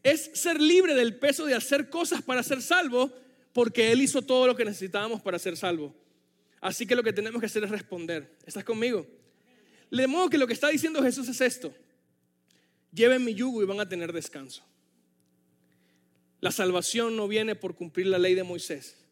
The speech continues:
sino por arrepentimiento y fe en el Hijo del Hombre. Ahora, mis amados, en el versículo veintinueve, que es la, la cumbre de nuestro texto, dice, "Aprendan de mí que soy manso y humilde". Ese es el centro del mensaje.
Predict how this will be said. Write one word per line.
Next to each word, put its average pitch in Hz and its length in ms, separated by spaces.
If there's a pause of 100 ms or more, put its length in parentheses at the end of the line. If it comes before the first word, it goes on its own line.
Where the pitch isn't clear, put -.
(280)
sino 160 300
por 180 420 (540)
arrepentimiento 160 960
y 185 40
fe 151 300 (280)
en 147 100
el 139 140
Hijo 143 180
del 131 140
Hombre. - 260 (680)
Ahora, 208 300
mis 190 160
amados, 160 480 (1700)
en 185 140
el 190 100
versículo 220 380
veintinueve, 214 480
que 208 100
es 185 100
la, 196 240 (140)
la 165 220
cumbre 208 340
de 165 80
nuestro 156 300
texto, 156 440
dice, 147 460 (160)
"Aprendan 202 560
de 180 80
mí 196 160
que 190 120
soy 165 200
manso 254 600 (580)
y 170 100
humilde". 147 380
Ese - 120
es 240 80
el 233 140
centro 240 400
del 214 100
mensaje. 160 560